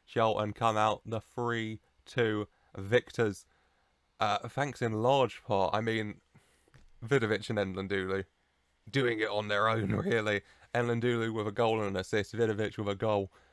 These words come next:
and nearly an assist, but an assist goes instead to McKenna, who scored for Forest. So McKenna got a goal and an assist today, good for him. Uh, Endlandulu gets man of the match, however. A solid performance from him.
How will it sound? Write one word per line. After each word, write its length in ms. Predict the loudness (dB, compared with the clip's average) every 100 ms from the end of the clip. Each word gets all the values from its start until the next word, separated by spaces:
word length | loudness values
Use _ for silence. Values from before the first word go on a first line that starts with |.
| _ _ _ -4
and 240 | -2 0
nearly 360 | 2 4 4 2
an 100 | 0
assist, 340 | 0 -2 -2
but 200 | -2 0
an 120 | 0 -2
assist 360 | -2 -4 0
goes 240 | 2 2 0
instead 320 | -2 -2 0
to 80 | -4
McKenna, 480 | -2 2 2 2 -2
who 100 | -6
scored 400 | -4 -2 0 -2
for 120 | -6
Forest. 380 | 0 2 4 2
So 80 | 0
McKenna 400 | -2 2 2 4
got 180 | 2 0
a 40 |
goal 260 | 2 2 0
and 100 | -2
an 40 |
assist 320 | -6 -6 -8 -2
today, 220 | 0 0
good 180 | -2 -4
for 140 | -2
him. 340 | 0 0 -2 -12 -20 -20 -20 -20 _ _
Uh, 140 | 0 0
Endlandulu 1000 | 0 -2 -2 -2 0 0 0 0 -4 -4
gets 220 | -6 -2
man 160 | -2
of 60 | 0
the 60 | 0
match, 280 | 0 -2 0
however. 400 | 2 2 0 -2 _ _ _ _ _ _ _
A 100 | -2
solid 400 | 0 2 2 2
performance 560 | -4 -4 -2 0 -2 -4
from 300 | 0 2 2
him. 280 | 2 0